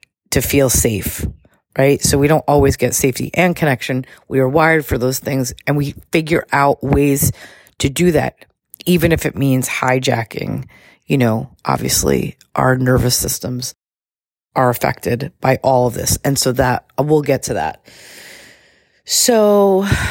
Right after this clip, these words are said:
yeah, I feel like that's a big one in so many ways, because if you're fawning, right, it's fight,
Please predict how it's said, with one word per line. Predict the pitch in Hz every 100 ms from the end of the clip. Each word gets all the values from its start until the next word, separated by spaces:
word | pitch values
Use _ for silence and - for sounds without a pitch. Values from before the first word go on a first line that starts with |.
| - - - - - _ _ _ _ _ _ _ _ _ _ _ _ _ _ _
yeah, | - 131 131 127 110 113 _ _ _ _ _ _ _
I | 143
feel | - 151 147
like | 143 170
that's | - 131 -
a |
big | 110 117 120 -
one | 143 151 170
in | - 143
so | - 131
many | 127 131
ways, | 123 123 131
because | - - 139
if | 147 -
you're | 160
fawning, | 151 - 113 120 139 170 175 - _ - - - -
right, | 123 135 - -
it's | 147 -
fight, | - 127 120 113